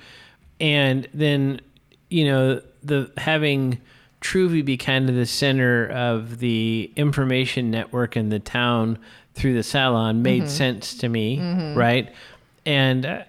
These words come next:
Speaker 1: even though maybe the director didn't think Dolly acted well, I enjoyed Dolly in this film. And so maybe she's just being Dolly, and Dolly is a hoot. But that, I think that worked out well for me.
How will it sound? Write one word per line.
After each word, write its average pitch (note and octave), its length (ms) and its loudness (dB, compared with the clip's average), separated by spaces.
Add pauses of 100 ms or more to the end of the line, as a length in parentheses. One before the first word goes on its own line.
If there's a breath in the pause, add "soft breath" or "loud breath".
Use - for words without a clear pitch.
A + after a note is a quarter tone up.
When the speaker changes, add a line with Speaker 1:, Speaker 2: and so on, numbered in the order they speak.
Speaker 1:
even C#3 340 2
though A#2+ 480 2
maybe C#3 280 0
the A#2+ 100 -2
director A#2 400 -2
didn't A#2 280 -2
think A#2+ 240 -4 (180)
Dolly A#2 300 0
acted C#3 360 -2
well, A#2+ 220 2
I C3 220 0
enjoyed B2 600 2
Dolly A2+ 480 0
in A2 140 -4
this A2 240 -6
film. B2 360 -2 (540 loud breath)
And C3+ 160 -2
so C3 100 -2
maybe C#3 220 2
she's B2+ 240 -2
just B2 200 -8
being A#2+ 200 -2
Dolly, D#3 380 0
and C3+ 100 0
Dolly C3 220 2
is B2+ 180 -2
a B2 140 0
hoot. G3 340 0 (100)
But C3 360 0 (320 loud breath)
that, D#4+ 340 -2
I F4 80 -2
think F4+ 200 -2
that F#3+ 180 0
worked D#3+ 240 0
out C3+ 180 0
well C3+ 460 0
for D3 180 -2
me. D3+ 300 0